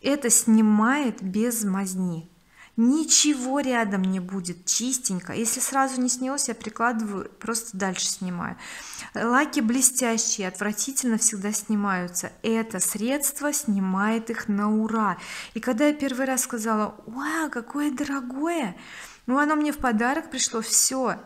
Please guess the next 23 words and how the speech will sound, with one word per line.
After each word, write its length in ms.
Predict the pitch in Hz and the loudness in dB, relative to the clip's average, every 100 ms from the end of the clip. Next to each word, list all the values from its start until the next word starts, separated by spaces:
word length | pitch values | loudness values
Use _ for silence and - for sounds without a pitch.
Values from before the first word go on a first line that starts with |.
| - | -4
Но 200 | 214 220 | 2 2
я 180 | 220 226 | 4 4
себе 320 | - 226 262 | 4 4 0
бы 120 | 214 | -2
такое 360 | 214 202 - 190 | -4 -6 -4 -2
никогда 460 | 190 214 226 220 226 | -2 -2 -2 2 2
не 120 | 208 | 0
купила. 480 | 196 - 185 170 165 - - - _ - | -2 -12 -8 -8 -10 -14 -20 -20 _ 0
Теперь 300 | 220 247 311 | 0 2 2
я 120 | 294 | 0
говорю: 540 | 226 226 208 202 185 185 - | 0 -2 0 0 -2 -6 -8
«Да, 380 | 185 196 165 165 - - | -2 0 0 -2 -16 -6
теперь 380 | - - 175 160 | -6 -4 -6 -4
я 100 | 175 | -4
его 160 | 196 | -2
буду 240 | 196 196 196 | -2 -2 -2
покупать, 640 | 185 190 165 160 240 202 | -4 -6 -4 0 0 0
да, 160 | 180 208 | 2 4
оно 180 | 214 190 | 4 4
дорогое, 520 | 196 190 175 214 240 | 0 -2 -2 0 2
но 180 | 202 180 | 2 0
оно 200 | 180 185 | -2 -4
крутое». 760 | - 214 - 233 302 247 | -2 -4 -2 0 2 0